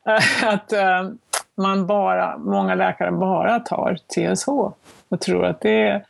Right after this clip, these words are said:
är precis allt vad vi behöver. Eller många läkare som jag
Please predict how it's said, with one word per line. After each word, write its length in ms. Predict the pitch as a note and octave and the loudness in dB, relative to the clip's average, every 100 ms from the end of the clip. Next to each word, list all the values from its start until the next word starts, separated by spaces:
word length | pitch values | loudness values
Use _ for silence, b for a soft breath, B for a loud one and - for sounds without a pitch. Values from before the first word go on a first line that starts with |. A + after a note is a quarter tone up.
| B B B B - | B B B B -2
är 360 | G#3 F3+ F#3 | 0 2 0
precis 500 | G3+ F#3+ F3 F3+ E3+ | 0 -2 0 0 0
allt 280 | F3+ E3+ - | 0 -2 -2
vad 160 | F3 E3 | -2 0
vi 100 | E3+ | 2
behöver. 600 | F#3 F#3 B3+ A#3 F3 G3+ B B B _ G#3+ | 2 2 2 0 -2 -4 B B B _ 0
Eller 520 | C4+ C4+ F3+ - - b _ - | 2 4 2 0 -4 b _ 0
många 460 | A3+ G#3+ F3+ F#3 | 2 2 2 0
läkare 560 | G#3+ A3+ F#3 - F3+ F3 | 2 2 0 -2 0 0
som 240 | - F#3 | 0 -2
jag 300 | F#3 G#3 B3 | 0 2 2